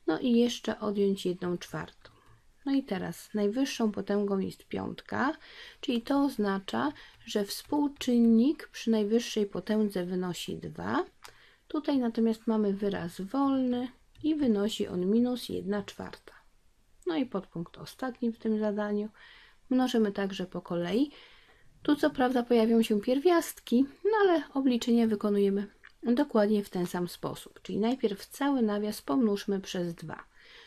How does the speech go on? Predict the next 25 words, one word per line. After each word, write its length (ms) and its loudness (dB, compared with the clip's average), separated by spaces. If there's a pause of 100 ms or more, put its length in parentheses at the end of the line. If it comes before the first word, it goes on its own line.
Czyli 220 4
mamy 300 -2 (180)
dwa 280 -2
pierwiastki 760 -4
z 120 -8
dwóch, 580 -8 (1300)
dwa 280 2
razy 400 2
x 340 -4
to 160 -6
dwa 360 -6 (320)
x, 240 -14 (840)
no 100 0
i 200 4
dwa 300 0
razy 320 0
cztery 360 -2
x 360 -10
kwadrat 600 -4 (500)
to 180 2
osiem 400 0 (100)
x 240 -12
kwadrat. 640 -14 (300)
Teraz 360 2
bierzemy 640 0